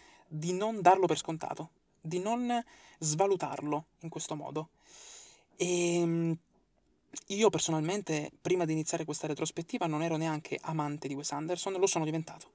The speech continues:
Lo sono diventato dopo questa retrospettiva, l'ho amato. Questa è la mia classifica, ragazzi. Questo è il, il mio personale quadro di tutti i film del regista. Ehm, fatemi sapere la vostra.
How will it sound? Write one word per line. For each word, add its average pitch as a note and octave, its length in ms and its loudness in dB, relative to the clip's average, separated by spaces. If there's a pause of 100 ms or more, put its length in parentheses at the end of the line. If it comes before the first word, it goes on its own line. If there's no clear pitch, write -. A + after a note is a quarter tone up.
Lo - 100 -6
sono F3 240 2
diventato D#3+ 400 2
dopo D3 160 0
questa D#3+ 240 -2
retrospettiva, E3 440 -2
l'ho D3+ 100 0
amato. F#3 340 4 (240)
Questa - 180 4
è - 20 4
la F#3+ 60 2
mia F#3 80 0
classifica, - 440 0
ragazzi. D3+ 340 -4 (260)
Questo - 220 0
è F#3 40 8
il, F3 580 0
il F3 160 -6
mio G#3 420 2
personale G3 560 0
quadro G#3+ 420 6
di D#3+ 140 -2
tutti - 300 -6
i E3+ 60 0
film E3+ 320 -4
del D3 120 -2
regista. G3 580 0 (460)
Ehm, F3 1120 -2 (1040)
fatemi B3 280 2
sapere D3 200 0
la F3+ 80 0
vostra. F3+ 320 -2